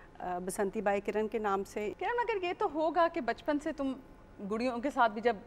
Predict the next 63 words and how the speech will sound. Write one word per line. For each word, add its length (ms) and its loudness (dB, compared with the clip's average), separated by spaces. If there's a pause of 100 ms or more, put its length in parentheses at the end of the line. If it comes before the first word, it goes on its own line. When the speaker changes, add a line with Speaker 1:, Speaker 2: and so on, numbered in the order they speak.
(140)
Speaker 2:
खेलती 380 0
होगी 340 0
तो 120 -6
तभी 260 4
तुम्हें 220 -2
होता 180 4
होगा, 200 8
अच्छा, 180 2
ये 180 2
पहने, 220 2
अपने 280 4
ड्रेसेस 260 2
भी 100 0
चूज़ 260 -6
करती 260 -2
होगी 200 0
तो 120 0
Speaker 1:
जी। 40 -2
Speaker 2:
तभी 200 4
कॉन्शियसली 580 2
कहती 260 0
होगी, 180 0
अच्छा, 200 4
मैंने 200 2 (320)
अम्मी 260 4
की 140 4 (440)
कही 180 6
हुई 120 0
चीज़ 260 -4
नहीं 140 0
पहनी, 300 2
मैंने 160 2
वो 160 4
करना 240 4
है 60 4
जो 80 0
खुद 180 -2
दिल 200 0
कर 220 2
रहा 80 -2
है। 60 -6
क्या 140 4
ये 100 2
Speaker 1:
जी, 80 6
Speaker 2:
ऐसा 200 2
Speaker 1:
जी। 60 4
Speaker 2:
ही 100 2
था? 180 0
Speaker 1:
जी, 240 -4
ऐसे 260 0
ही 60 0
था। 300 2
मुझे 240 -2
शुरू 280 -2
से 160 0
बहुत 300 6
अच्छा 300 2
पहनने 400 0
का 80 -2
भी 100 -4
शौक़ 240 0
था 260 -8 (440)
और, 280 4